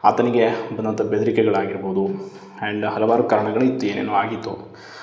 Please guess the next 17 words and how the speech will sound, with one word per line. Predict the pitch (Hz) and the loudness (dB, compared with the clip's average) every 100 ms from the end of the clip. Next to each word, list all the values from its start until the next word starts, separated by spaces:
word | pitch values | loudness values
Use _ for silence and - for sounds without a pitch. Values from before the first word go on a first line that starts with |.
| - | -10
But | 113 | 4
ಈಗ | 117 147 | 8 12
ಸದ್ಯಕ್ಕೆ | 131 127 - 135 - 120 117 - | 12 10 4 4 4 4 2 -2
ನೀವು | 113 110 | 0 2
YouTube-ಅಲ್ಲಿ | 110 123 123 113 | 2 4 4 6
ಆ | 104 | 4
ವಿಡಿಯೋನ | 104 110 113 | 4 0 0
ಸರ್ಚ್ | 107 101 95 | -2 -2 -2
ಮಾಡಿದ್ರಿ | 110 104 104 | -2 -2 -2
ಅಂತಂದ್ರೆ | 98 95 - - - - - 107 | -4 -2 -4 -6 -8 -14 -14 -8
ನಿಮ್ಗೆ | 107 123 | -2 0
ಆ | 107 | 0
ವಿಡಿಯೋ | 101 101 113 | 0 -2 -2
ಸಿಗಲ್ಲ, | - 104 104 147 190 - - - - - | -2 -2 0 -2 -6 -12 -14 -16 -18 -8
ಕಾರಣ | - 120 | -2 2
ಅದನ್ನ | 123 113 107 98 - 117 | 4 4 4 4 2 0
YouTube-ಇಂದ | 120 113 113 | 0 0 2